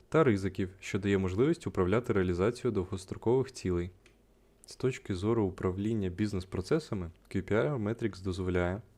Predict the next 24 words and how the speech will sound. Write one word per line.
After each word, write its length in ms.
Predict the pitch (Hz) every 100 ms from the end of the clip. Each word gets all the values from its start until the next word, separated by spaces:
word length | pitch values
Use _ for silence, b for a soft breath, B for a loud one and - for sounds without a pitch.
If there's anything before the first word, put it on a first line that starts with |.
| _
розуміти, 600 | 98 95 101 98 92 113 -
як 180 | 110 -
кожен 300 | - 151 165
процес 520 | - 95 - 98 - - -
або 220 | 110 113
крок 260 | 113 120 117
процесу 500 | 113 - 113 - 110 B B B
впливає 520 | - 104 92 98 131
на 80 | 151
досягнення 580 | - 95 107 120 131 113
стратегічних 760 | - 98 98 90 113 - 127
цілей 280 | - 104 107
компанії 560 | - 107 107 95 90 - - _ B B B -
та 280 | 139 139 -
ідентифікувати 800 | 135 120 120 107 107 123 135 107
сильні 380 | - 107 135 160
та 140 | 110
слабкі 320 | - 98 -
сторони 460 | 95 - 104 127 135
бізнес-процесів 840 | 104 92 92 - 92 - 113 - 147
в 40 |
конкретний 520 | - 92 - 92 117
момент 360 | 120 92 87 -
часу. 440 | - - - 107